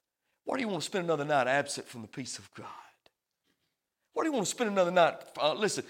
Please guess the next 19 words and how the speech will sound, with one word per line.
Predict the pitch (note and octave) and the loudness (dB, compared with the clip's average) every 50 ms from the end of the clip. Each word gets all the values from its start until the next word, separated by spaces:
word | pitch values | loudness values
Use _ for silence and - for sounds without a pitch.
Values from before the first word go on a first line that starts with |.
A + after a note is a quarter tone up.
| - - - | -12 -6 -2
in | - G3+ | 0 0
the | F#3 D3 | 0 -2
free | - - - G#3 E3+ | -4 -4 -4 -4 -4
pardon | - - F3 E3+ D3+ C#3+ B2+ | 0 2 2 2 2 0 -4
of | A2+ - | -6 -4
sin? | - - - D#3 C3 A2 A2 - - - _ _ _ _ _ _ _ _ _ _ _ _ _ _ _ _ _ _ _ | -4 -4 -4 -4 -6 -8 -12 -16 -20 -20 _ _ _ _ _ _ _ _ _ _ _ _ _ _ _ _ _ _ _
Why? | - D#3 - - - - - - - _ _ _ _ _ _ _ _ _ _ _ _ _ _ _ _ _ _ _ _ _ _ _ _ _ _ _ _ _ _ _ _ _ _ _ _ _ _ _ | -8 -6 -4 -4 -4 -6 -10 -14 -20 _ _ _ _ _ _ _ _ _ _ _ _ _ _ _ _ _ _ _ _ _ _ _ _ _ _ _ _ _ _ _ _ _ _ _ _ _ _ _
When | - B2+ | -12 -10
you | C#3 D#3 | -8 -6
can | - A#2+ | -6 -8
have | A2 - D3+ D#3+ D3+ B2+ A2+ | -6 -6 -6 -6 -4 -6 -6
God's | A2+ B2 A#2+ A#2+ - - | -6 -8 -8 -8 -8 -10
deliverance, | - B2 A#2+ D#3 F3 E3 E3+ F3+ - - - | -10 -8 -6 -6 -6 -6 -8 -12 -12 -12 -10
His | - A#2 - - - - - | -10 -10 -12 -12 -14 -14 -12
forgiveness, | - A#2+ A#2 A#2 B2 E3+ F#3 F3 F#3 F3+ F3 - - - - - | -12 -12 -12 -6 -4 -4 -2 -2 -4 -8 -10 -10 -12 -16 -18 -12
His | - B2+ B2 - - - - - - | -10 -8 -6 -4 -6 -6 -8 -10 -12
peace, | A3 G#3 F#3+ F#3+ F3 - - - - | -12 -12 -12 -12 -10 -8 -8 -8 -8
His | - C3 A#2 A2+ | -10 -12 -10 -10
joy. | A2 G#2 A2 A#2+ A#2+ C#3+ - - - - - - F#3+ | -10 -10 -10 -10 -8 -10 -12 -12 -12 -14 -16 -18 -20